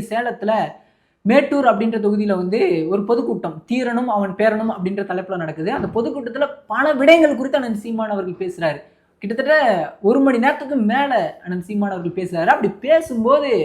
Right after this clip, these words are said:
கள்ளச்சாராயம் குடிச்சு செத்து போனவனுக்கு இந்த அரசு பத்து லட்ச ரூபா இழப்பீடு வழங்குது, ஒரு நடிகனை பார்க்க போய் செத்து போனவனுக்கு இந்த அரசு பத்து லட்ச ரூபா இழப்பீடு வழங்குது. ஆனா ஊருக்கே சோறு போடக்கூடிய விவசாயி செத்து போயிருக்கான் மின்னல் தாக்கி, அவனை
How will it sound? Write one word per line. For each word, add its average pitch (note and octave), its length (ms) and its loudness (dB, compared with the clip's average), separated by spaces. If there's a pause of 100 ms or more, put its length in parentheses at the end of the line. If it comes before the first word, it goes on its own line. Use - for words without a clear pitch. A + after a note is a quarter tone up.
(1500)
கள்ளச்சாராயம் C#4+ 520 6
குடிச்சு C4+ 240 0
செத்து C4 240 -2
போனவனுக்கு C4 400 0
இந்த A#3 80 2
அரசு A3+ 220 0
பத்து A3+ 220 -4
லட்ச A3 140 -2
ரூபா A#3 200 2 (460)
இழப்பீடு A3+ 420 2
வழங்குது, F#3 480 0 (100)
ஒரு G3+ 160 2
நடிகனை D4 460 6
பார்க்க C#4 280 2
போய் C#4 220 -2
செத்து C4 240 -6
போனவனுக்கு C4+ 420 0
இந்த A#3 220 0
அரசு A3+ 260 0
பத்து A#3 220 -6
லட்ச A#3 120 -4
ரூபா A#3 220 2
இழப்பீடு G#3+ 420 0
வழங்குது. G3 380 -2 (100)
ஆனா A3+ 220 0 (460)
ஊருக்கே D#4 380 4
சோறு C#4 240 2
போடக்கூடிய B3 500 -2
விவசாயி C#4 520 0
செத்து A3+ 240 -8
போயிருக்கான் A3 380 -2
மின்னல் A3+ 340 -4
தாக்கி, G3+ 380 -4
அவனை B3+ 380 0